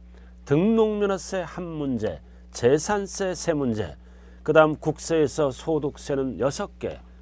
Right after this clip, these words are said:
종합소득, 종합부동산세 두 문제. 그래서 비교하면은 세 문제가 출제됐다고도 얘기하고 이렇게 해서 열여섯 문제가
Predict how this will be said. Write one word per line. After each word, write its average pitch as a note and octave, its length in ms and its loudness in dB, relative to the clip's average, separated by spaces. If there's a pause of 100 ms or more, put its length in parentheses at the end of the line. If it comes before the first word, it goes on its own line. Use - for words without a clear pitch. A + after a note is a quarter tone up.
(120)
종합소득, F3+ 680 -2 (300)
종합부동산세 D#3 1300 0
두 G#3+ 140 -4
문제. F3+ 460 -4 (720)
그래서 D3+ 300 0
비교하면은 F3+ 1120 0
세 - 260 -8
문제가 F#3+ 440 -4
출제됐다고도 D#3 880 -2
얘기하고 A#2 800 4 (440)
이렇게 A#2 400 2
해서 F#3+ 340 2 (440)
열여섯 A2+ 880 4
문제가 E3+ 760 -4